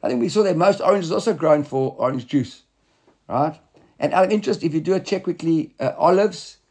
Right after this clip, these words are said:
I, I imagine the most of the olives are, are for olive oil, although people do eat a lot of olives. Um, but interesting to see that. Mem Zayin Amud Aleph. Just to remind you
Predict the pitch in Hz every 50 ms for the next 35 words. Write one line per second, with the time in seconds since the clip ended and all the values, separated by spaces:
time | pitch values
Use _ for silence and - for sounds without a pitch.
0 | _ _ _ _ _ _ _ - 131 - 143 151 175 190 185 - 175 160 151 156
1 | 170 175 - 156 143 120 135 143 147 131 117 135 127 127 127 123 - - 120 -
2 | - - - 127 131 127 120 135 143 135 113 - - _ _ _ _ _ _ -
3 | 123 131 135 131 - - 175 165 - 147 139 - 151 151 156 147 139 147 135 120
4 | - - 151 139 110 - - - - _ _ - - _ _ _ _ _ _ _
5 | _ - - 101 107 110 117 113 113 117 117 117 117 117 110 _ _ _ _ _
6 | _ _ _ _ _ _ _ _ _ _ _ _ _ _ _ _ _ _ _ _
7 | _ _ - - - - - - 143 139 - - - - - - - - 107 120
8 | 113 - - - 123 139 160 - - - - _ _ - 113 117 120 113 123 127
9 | 139 139 - - 120 120 113 - - - - 139 131 107 101 113 131 135 - _
10 | _ _ _ - - - - _ _ _ _ _ _ _ _ _ _ _ _ _
11 | _ _ _ - - - - _ _ _ _ - _ - 151 139 - - 180 160
12 | 151 156 160 165 175 180 170 139 147 156 156 160 165 170 175 175 165